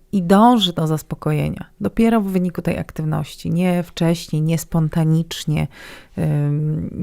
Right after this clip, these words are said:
nie nagle, bo ma potrzebę, e, uprawiać seks. Ale oczywiście, że wiele osób też nadal tak ma. I teraz wam opowiem, co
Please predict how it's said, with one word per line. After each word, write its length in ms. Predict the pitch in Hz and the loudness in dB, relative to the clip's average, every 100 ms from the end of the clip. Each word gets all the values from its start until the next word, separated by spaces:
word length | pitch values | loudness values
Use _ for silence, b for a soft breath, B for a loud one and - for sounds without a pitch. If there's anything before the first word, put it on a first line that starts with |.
| 165 160 | 0 2
nie 140 | 165 | 4
nagle, 580 | 160 156 175 170 160 151 | 4 4 2 2 2 2
bo 300 | 147 143 139 | 0 0 0
ma 220 | 147 170 | 2 2
potrzebę, 960 | 170 160 - - 151 156 151 143 139 135 B B B - | 0 -6 -8 -4 -2 0 0 0 -2 -4 B B B -6
e, 240 | 151 151 | -2 -2
uprawiać 540 | - - 151 143 143 - | -4 -4 -2 0 -2 -6
seks. 400 | - - - - _ _ _ _ - - - | -12 -14 -20 -20 _ _ _ _ -20 -10 -4
Ale 380 | 165 180 233 - | 0 0 -2 -8
oczywiście, 600 | - - 170 151 - 190 | -10 -8 -8 -8 -4 -4
że 300 | 160 160 185 262 - _ | -2 -2 -4 -8 -18 _
wiele 240 | 160 151 160 | -4 -2 -2
osób 340 | - 185 - | -6 -10 -10
też 340 | - 151 - 147 | -6 -6 -6 -8
nadal 280 | 131 156 | -6 -6
tak 220 | 170 240 185 | -6 -6 -6
ma. 160 | 147 - - _ - B B B B B B - | -6 -12 -20 _ -20 B B B B B B -16
I 60 | 185 | -2
teraz 260 | 262 330 | 0 2
wam 180 | 302 247 | 2 2
opowiem, 360 | 226 226 247 226 | 0 0 0 0
co 320 | - 202 | 0 0